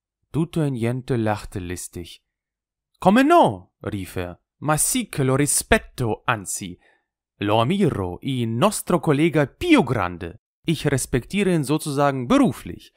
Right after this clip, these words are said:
La imitatio Christi ist mein Ideal. Er war unser einer, war von unserer Zunft.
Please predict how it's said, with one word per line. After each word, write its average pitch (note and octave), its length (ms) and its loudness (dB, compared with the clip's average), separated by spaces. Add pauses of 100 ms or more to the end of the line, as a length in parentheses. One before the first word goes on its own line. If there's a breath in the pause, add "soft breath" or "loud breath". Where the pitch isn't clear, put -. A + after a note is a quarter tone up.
(100)
La A#2 320 2
imitatio C4 680 2
Christi A2+ 560 -6
ist - 260 -8
mein F#3+ 240 0
Ideal. A2 640 0 (480)
Er B2+ 180 2
war B2+ 440 4
unser A#2+ 360 2
einer, G2 400 -2 (200 soft breath)
war G#2+ 220 2
von A2 300 -2
unserer F3+ 460 2
Zunft. - 540 -6